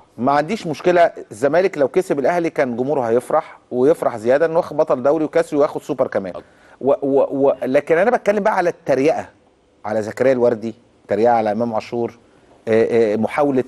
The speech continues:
التقليل او شتم تاني شيكابالا مع انه ما عملش حاجه، يعني الراجل عمل كل حاجه حلوه في الماتش، لم يتطاول على احد. ايه الفكره؟ يعني ايه الفكره؟ انا لو فرحان زي ما ايهاب،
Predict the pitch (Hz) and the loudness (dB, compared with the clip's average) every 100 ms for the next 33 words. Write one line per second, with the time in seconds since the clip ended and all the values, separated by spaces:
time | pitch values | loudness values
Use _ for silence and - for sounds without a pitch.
0 | - 120 - 127 - 131 143 147 123 117 | -4 -8 -2 -2 -2 2 4 4 2 0
1 | 110 107 143 139 139 113 113 - - _ | 0 -2 -2 -2 -4 -2 -2 -4 -16 _
2 | - 143 151 131 117 131 123 135 123 127 | 0 2 2 -2 -6 -4 0 2 2 0
3 | 120 123 120 - 127 120 - _ - 98 | 0 0 -4 -2 0 0 -6 _ -10 -6
4 | 101 104 123 123 120 131 120 143 127 135 | -4 0 2 2 2 0 0 -2 0 -2
5 | - 135 127 120 - _ _ 113 107 127 | -2 2 2 0 -8 _ _ -6 0 -2
6 | - - - - 104 135 139 135 139 135 | -2 -18 -16 -8 -2 0 2 0 0 2
7 | 127 120 127 - 110 - - _ _ _ | 2 -2 -4 -4 -8 -10 -20 _ _ _
8 | - 202 233 - 180 - 98 - _ _ | -2 0 0 0 -2 -2 -10 -12 _ _
9 | _ - 113 120 139 170 - 165 196 175 | _ -4 -2 0 0 -2 0 0 2 2
10 | 147 - - 196 202 127 127 117 139 139 | 2 -2 -2 -4 -4 -10 -8 0 2 2
11 | 127 104 147 | 0 0 -2